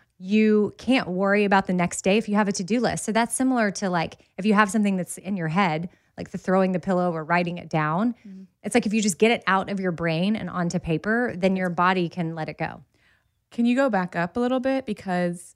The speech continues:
Speaker 2: when you said too much caffeine, do you know how much too much caffeine is?
Speaker 1: I'm sure for every person
Speaker 2: It's
Speaker 1: is
Speaker 2: different.
Speaker 1: different.
Speaker 2: Okay, that's a
Speaker 1: Because
Speaker 2: good answer.
Speaker 1: you're, thank
Speaker 2: That's a
Speaker 1: you.
Speaker 2: good answer.
Speaker 1: Could, people process caffeine differently. Stashira, my daughter, can drink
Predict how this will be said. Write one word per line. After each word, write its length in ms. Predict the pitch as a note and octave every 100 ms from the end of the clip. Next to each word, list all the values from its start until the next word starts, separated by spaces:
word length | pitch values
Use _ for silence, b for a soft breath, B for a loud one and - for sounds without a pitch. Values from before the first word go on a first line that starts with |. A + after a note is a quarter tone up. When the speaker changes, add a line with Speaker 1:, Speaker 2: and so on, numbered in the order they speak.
| _ -
Speaker 2:
when 140 | G3
you 80 | G3
said 260 | - F3+ E3+ _
too 160 | - G#3
much 240 | F3 -
caffeine, 800 | - D#3+ - A#3 B3 G3 D#3+ D#3+ _ _ _ _ _ _ -
do 120 | F3
you 100 | E3
know 120 | D#3+
how 100 | D#3+
much 260 | F3 - _
too 160 | - -
much 200 | D#3 -
caffeine 460 | E3 D#3 B3+ E4+
is? 340 | F4 - - -
Speaker 1:
I'm 200 | A3 A3+
sure 280 | G3+ B3 A#3+
for 240 | A#3+ A3+ F3+
every 480 | F#3+ F3+ G3+ F#3 - _
person 640 | - F3+ F3 G3 G3 G#3 -
Speaker 2:
It's 160 | G3+ G3
Speaker 1:
is 140 | F#3+
Speaker 2:
different. 160 | - F#3
Speaker 1:
different. 260 | D3 D#3+ E3
Speaker 2:
Okay, 120 | G3
that's 160 | G3+ A3
a 40 |
Speaker 1:
Because 80 | G#3
Speaker 2:
good 40 | F#3+
answer. 380 | F3 E3+ F3 -
Speaker 1:
you're, 140 | G3+
thank 200 | A3 - - -
Speaker 2:
That's 160 | F3
a 40 | G3
Speaker 1:
you. 40 |
Speaker 2:
good 120 | F#3+
answer. 380 | E3 D#3+ - E3+ _ _ -
Speaker 1:
Could, 160 | B3+ B3
people 300 | C#4 C#4 A#3
process 500 | - F#3+ - F#3 -
caffeine 400 | - F3+ F3+ F3
differently. 640 | F#3+ G3+ F3+ D#3+ D#3 D#3+ b b b _
Stashira, 540 | - - C4+ E4 F4+ C#4
my 140 | A3+
daughter, 400 | G#3 G#3+ G3+ F#3+
can 180 | F#3 F#3+
drink 400 | F#3+ F#3 F3+